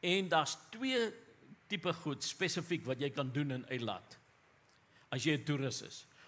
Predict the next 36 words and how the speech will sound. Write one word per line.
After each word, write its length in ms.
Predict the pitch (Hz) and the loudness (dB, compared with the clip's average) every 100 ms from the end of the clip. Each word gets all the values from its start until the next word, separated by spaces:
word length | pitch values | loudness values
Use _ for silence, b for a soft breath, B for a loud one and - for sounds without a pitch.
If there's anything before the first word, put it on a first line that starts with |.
| B | B
Of 260 | - 285 - | 2 2 2
jy 140 | 240 | -4
kan, 480 | 214 - 190 196 185 - | -4 -4 -2 -2 -4 -4
uh, 360 | 147 135 127 117 - | 2 4 4 0 -2
'n 80 | 139 | 0
motorboot 640 | 147 180 185 156 156 147 | 4 4 2 2 0 0
gebruik 440 | - 113 113 131 - - | -4 -4 -4 -6 -6 -4
en 100 | 143 | -2
jy 80 | |
kan 260 | 135 139 131 | -2 -2 -2
op 140 | 147 | -2
die 120 | 160 131 | -2 0
water 400 | 113 127 156 113 | 0 0 -2 -2
ry 180 | 131 131 | 0 0
en 200 | 120 117 | -4 0
net 180 | 143 135 - - - - - | 2 0 -2 -20 -20 -20 -4
baie 220 | 127 139 | 4 4
pret 380 | - 143 123 - | 4 4 4 2
hê. 140 | 104 - - - _ _ _ _ _ - | -6 -8 -18 -20 _ _ _ _ _ -12
Water 380 | 113 143 151 139 | 2 4 4 0
spat 600 | - - 143 - - - | -2 2 0 0 -10 -10
en 340 | 131 123 113 104 | -6 -4 -6 -8
dit 180 | 104 | -10
gaan 240 | - 151 139 | -2 0 0
vinnig 520 | - 151 139 131 - | -2 0 0 -2 -6
ensovoorts 480 | - 135 127 113 117 | -6 -4 -4 -8 -8
ensovoorts. 420 | 120 107 90 - B B B B _ - | -8 -10 -12 -18 B B B B _ 8
Of 640 | 262 247 139 - - - B B - | 12 12 8 0 -12 -18 B B 0
daar's 240 | 156 - | 2 2
'n 100 | 175 | 0
ander 280 | 208 247 214 | 2 2 0
opsie. 480 | 165 - - 98 - - B B B | -2 -2 -6 -8 -12 -20 B B B
Jy 280 | 107 156 240 | 2 4 4
kan 440 | - - 175 175 139 | 0 -4 -2 -2 -2
wat 200 | 135 - | -2 0
hulle, 360 | 143 135 117 | 0 0 -2